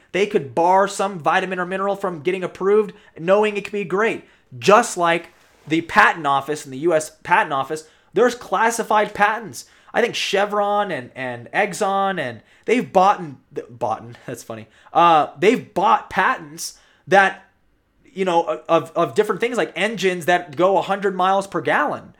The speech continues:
You know, um, they've bought patents like that. Those patents are, are bought up by these corporations. So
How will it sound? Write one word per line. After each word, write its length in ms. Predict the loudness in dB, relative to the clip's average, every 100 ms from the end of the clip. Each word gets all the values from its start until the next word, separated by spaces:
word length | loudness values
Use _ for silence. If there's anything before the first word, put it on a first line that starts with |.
| _ _
You 160 | -8 0
know, 280 | 2 2 2
um, 380 | 2 2 -2 -2
they've 240 | -2 -2
bought 300 | -2 -4 -4
patents 400 | -6 -4 -6 -8
like 220 | -8 -10
that. 340 | -10 -12 -12 _ _ _ -4
Those 200 | -4 -4
patents 440 | 2 2 2 -2
are, 240 | 0 0 2
are 140 | 0
bought 300 | 2 2 2
up 220 | 0 -2
by 140 | -4 -4
these 140 | -6
corporations. 680 | -4 -4 -4 -6 -6 -12 -6
So 240 | -2 -2